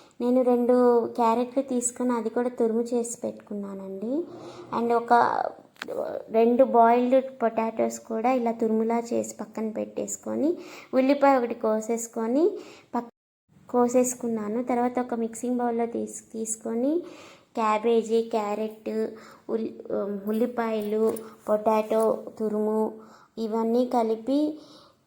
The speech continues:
తర్వాత నేను మిల్ మేకర్ని, ఆ, మిక్సీ చేసుకున్నానండి. ఇలా గ్రాన్యూల్స్లా వచ్చింది, దాన్ని కూడా వేసేసుకొని, తర్వాత, ఆ,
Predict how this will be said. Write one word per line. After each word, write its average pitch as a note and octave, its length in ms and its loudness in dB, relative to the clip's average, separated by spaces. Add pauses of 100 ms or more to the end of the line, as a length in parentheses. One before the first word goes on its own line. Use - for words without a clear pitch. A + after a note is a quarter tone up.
(180)
తర్వాత B3 420 2
నేను B3+ 400 6
మిల్ A3+ 260 4
మేకర్ని, C4 880 6 (500)
ఆ, G#3 300 -6 (280)
మిక్సీ A#3 380 0 (120)
చేసుకున్నానండి. A3 840 0
ఇలా A#3+ 200 0
గ్రాన్యూల్స్లా A3+ 840 0
వచ్చింది, A3 580 -6
దాన్ని A3+ 360 -2
కూడా A#3+ 260 -2
వేసేసుకొని, A3 1080 0 (640)
తర్వాత, A#3 600 -2 (560)
ఆ, G3+ 120 -4